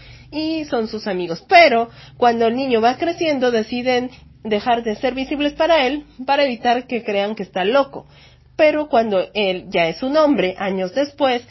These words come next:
deciden volverse a ser visibles frente a él para que él los ayude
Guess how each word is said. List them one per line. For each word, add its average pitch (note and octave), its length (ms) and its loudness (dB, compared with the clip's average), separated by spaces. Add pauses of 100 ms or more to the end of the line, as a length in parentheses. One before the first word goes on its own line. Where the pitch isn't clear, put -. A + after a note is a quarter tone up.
(280)
deciden D#4+ 480 2
volverse A3 640 0
a D4+ 80 -2
ser D4+ 200 -2
visibles B3+ 540 -4
frente D4 380 -2
a D#4 160 4
él D4 140 -2 (600)
para F4+ 400 6
que B3+ 200 0
él B3 340 2
los C#4+ 360 4
ayude F#3 680 0